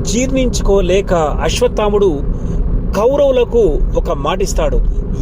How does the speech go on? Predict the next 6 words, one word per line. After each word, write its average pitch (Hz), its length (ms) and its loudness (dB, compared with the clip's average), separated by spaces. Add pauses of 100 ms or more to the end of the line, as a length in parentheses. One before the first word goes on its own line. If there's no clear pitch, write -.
(120)
ఎలాగైనా 254 520 2
సరే 226 180 2 (320)
పాండవుల 240 440 2 (120)
యొక్క - 220 -2 (760)
సంతతిని 247 540 0 (500)
నేను 185 160 2